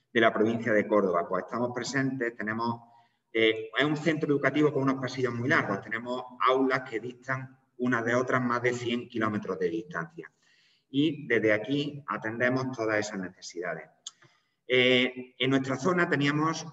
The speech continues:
una problemática y tenemos una problemática todavía, eh, bastante considerable que ocurre en muchos lugares de España,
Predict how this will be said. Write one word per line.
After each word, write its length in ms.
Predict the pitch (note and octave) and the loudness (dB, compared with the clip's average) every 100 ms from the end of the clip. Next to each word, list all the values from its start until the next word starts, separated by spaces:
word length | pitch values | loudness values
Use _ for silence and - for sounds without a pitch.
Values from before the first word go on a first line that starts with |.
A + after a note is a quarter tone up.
| - C#3 | -10 -2
una 180 | C#3+ | 0
problemática 560 | C3+ B2+ B2 C#3 C3+ C3+ | 2 2 2 2 2 0
y 80 | B2 | 0
tenemos 380 | G#2+ A#2+ B2+ A2 | 2 2 2 2
una 160 | A2 | 0
problemática 560 | A2 G#2 A2+ A2+ G#2 G2+ | 0 0 0 -2 -4 -4
todavía, 640 | A#2 A#2+ C3 A#2+ A2+ - | -2 0 0 -2 -4 -8
eh, 300 | A2 G#2+ G2+ | -8 -2 -2
bastante 400 | G2+ G2 A#2+ A2+ | -2 -6 -14 -16
considerable 580 | A#2 A2 A#2+ A#2+ A#2+ A2+ | -14 -12 -8 -4 -4 -4
que 140 | A2+ G#2 | -2 -2
ocurre 360 | G2+ D3+ C#3+ | -2 -2 -2
en 100 | B2+ | -2
muchos 220 | B2 - | -4 -4
lugares 300 | A2+ G#2 G2+ | -2 0 -2
de 60 | - | -2
España, 320 | - E3 D#3 | -6 -8 -8